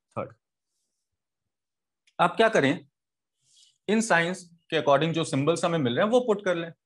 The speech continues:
ग्रेटर के लिए कौन सा सिंबल है? परसेंटेज, तो यहाँ डाल दिया परसेंटेज।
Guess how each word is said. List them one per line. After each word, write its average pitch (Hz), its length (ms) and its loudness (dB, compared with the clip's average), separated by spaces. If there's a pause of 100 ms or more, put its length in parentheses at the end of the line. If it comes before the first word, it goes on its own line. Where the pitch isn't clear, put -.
(560)
ग्रेटर 160 340 -2
के 190 80 -2
लिए 196 100 0
कौन 233 180 0
सा 214 140 0
सिंबल 98 320 -6
है? - 80 -20 (240)
परसेंटेज, 170 560 0
तो - 260 -12
यहाँ 123 220 2
डाल 98 160 0
दिया 135 200 -2 (280)
परसेंटेज। - 540 -4